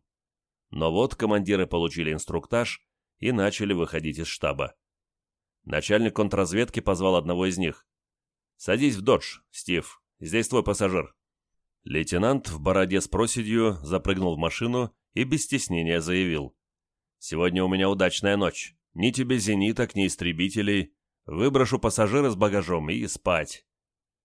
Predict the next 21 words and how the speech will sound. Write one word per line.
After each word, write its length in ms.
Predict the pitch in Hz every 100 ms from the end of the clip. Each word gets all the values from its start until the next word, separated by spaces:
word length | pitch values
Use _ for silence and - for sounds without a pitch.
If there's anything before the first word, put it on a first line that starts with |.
| _ _ _
«Тебя 240 | - 73 87
выбрали 420 | 101 98 104 98
благодаря 480 | 90 95 98 98 98
штурману. 600 | - 107 85 78 73 65 _ -
Он 180 | 87 101
лучший 280 | 110 - 101
бомбардир 520 | 101 98 98 101 101
авиакрыла», 760 | 87 87 85 - 92 90 71 -
заметил 480 | 73 78 80 80 80
контрразведчик. 800 | 82 78 82 73 80 71 73 - _ _ _ _ _ _ _
«Выбросим 520 | - 180 156 143 139 117
парня 360 | 147 147 135
прямехонько 680 | - 110 120 120 117 101 101
в 80 | 92
ущелье 600 | 104 - 135 127 104 113
и 40 |
багаж 440 | 117 90 98 107 -
положим 400 | 101 104 95 85
точно 480 | - 131 - 110
на 80 | 104
маячки», 600 | 95 87 82 - 87 -